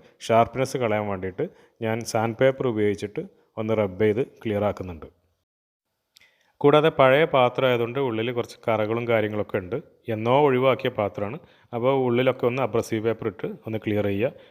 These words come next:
പിന്നെ പോളിഷ് ഉപയോഗിച്ചിട്ട് ഒന്ന് ക്ലിയർ ആക്കി എടുക്കുക. അതിൻ്റെ തിളക്കവും കാര്യങ്ങളൊക്കെ ഒന്ന് കിട്ടാൻ വേണ്ടിയിട്ടാണ്, വൃത്തികേടുകളൊക്കെ ഒന്ന് ഒഴിവായി കിട്ടാൻ വേണ്ടിയിട്ടാണ്. പോളിഷ് ചെയ്ത് കുറച്ചൊക്കെ ക്ലിയർ ആയിട്ടുണ്ട്. അതിൻ്റെ എല്ലാ ഭാഗങ്ങളും നമുക്ക്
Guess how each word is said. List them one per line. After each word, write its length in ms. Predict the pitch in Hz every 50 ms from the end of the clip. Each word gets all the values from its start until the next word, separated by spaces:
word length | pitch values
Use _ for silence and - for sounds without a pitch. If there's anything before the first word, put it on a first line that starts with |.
| _ _ _
പിന്നെ 180 | 131 123 127 131 131
പോളിഷ് 340 | - 117 113 117 123 - - 139
ഉപയോഗിച്ചിട്ട് 460 | 113 113 110 107 98 101 104 98 - 190 - _ _ _ _ _ _ 113
ഒന്ന് 180 | 107 101 107 127 - - _ _ _ _ _ _ _ _ -
ക്ലിയർ 220 | 120 110 110 110 113
ആക്കി 180 | 107 - - 110
എടുക്കുക. 240 | 92 87 - - 127 143
അതിൻ്റെ 180 | 147 135 135 131 -
തിളക്കവും 380 | 135 117 110 107 - 131 131 135 123
കാര്യങ്ങളൊക്കെ 420 | 120 110 110 107 107 107 - - 107
ഒന്ന് 80 | 107 104
കിട്ടാൻ 260 | 101 - - 104 104 101 101
വേണ്ടിയിട്ടാണ്, 480 | 95 95 95 90 - 98 92 98 135 - _ _ _ _ _ _ _ -
വൃത്തികേടുകളൊക്കെ 640 | 110 104 - 127 117 120 117 123 120 117 - 110 104
ഒന്ന് 100 | 107 104
ഒഴിവായി 300 | 98 98 98 98 98 98 -
കിട്ടാൻ 220 | - - 95 92 87 87
വേണ്ടിയിട്ടാണ്. 420 | 82 82 85 - - 85 78 76 _ _ _ _ _ _ _ _ _ _ _ _ _ _ _ _ _ _ _ _ _ _ _ _ _ _ _ _ _ _ _ - - _ _ _ _ _ _ -
പോളിഷ് 320 | 139 135 135 147 147 - 151
ചെയ്ത് 240 | 147 139 127 139 147 139 - - _ _ _ _ _ -
കുറച്ചൊക്കെ 360 | 127 117 - - 127 131 131 127
ക്ലിയർ 260 | - 120 113 113 117 123 117
ആയിട്ടുണ്ട്. 420 | 107 104 - - 104 92 90 123 170 202 - _ _ _ _ _ _ _ _ _ _ _ _ _ _ _ _ _ _ _ _ _ _ -
അതിൻ്റെ 220 | 120 123 117 131 131 123 127
എല്ലാ 160 | 120 120 131 143 151 147
ഭാഗങ്ങളും 440 | 147 143 139 131 135 135 139 147 160 151 139 135
നമുക്ക് 240 | 131 127 123 -